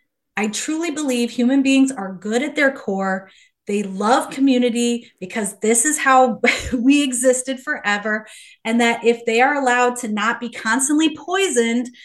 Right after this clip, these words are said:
by chemicals, by propaganda, by fear, by division, by all of the politics and whatnot that are stoking, um,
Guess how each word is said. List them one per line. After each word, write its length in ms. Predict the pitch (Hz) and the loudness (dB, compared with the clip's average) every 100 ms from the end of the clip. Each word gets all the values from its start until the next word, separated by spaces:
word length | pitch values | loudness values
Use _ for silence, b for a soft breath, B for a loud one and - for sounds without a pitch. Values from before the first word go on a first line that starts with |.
| B | B
by 140 | 185 196 | -8 -8
chemicals, 840 | - 285 294 285 269 262 254 254 | -4 0 0 2 4 6 4 0
by 120 | 196 | -6
propaganda, 1120 | - 185 180 208 277 269 285 269 269 254 254 208 | -4 -6 -6 -4 -2 0 2 2 4 4 2 0
by 220 | 185 196 | -6 -6
fear, 640 | - - 285 285 277 269 | -10 -10 -8 -2 0 2
by 160 | 180 185 | 0 -4
division, 840 | 185 202 208 294 269 285 262 262 262 B B B - | -6 -8 -4 -4 -2 0 0 -2 -4 B B B -4
by 240 | 208 208 | -2 -2
all 300 | 226 254 311 | 2 2 2
of 140 | 302 254 | -2 -6
the 80 | |
politics 720 | - 269 262 269 262 269 254 254 | -6 0 0 0 -2 -6 -6 -4
and 120 | 240 | -2
whatnot 440 | 240 233 233 233 | -2 0 -2 -2
that 100 | 220 | -6
are 100 | 208 | -6
stoking, 840 | 208 - - 220 269 294 285 285 277 B B - | -6 -6 -4 -2 -2 0 0 0 -2 B B -6
um, 520 | 214 214 214 214 | -2 0 -2 -4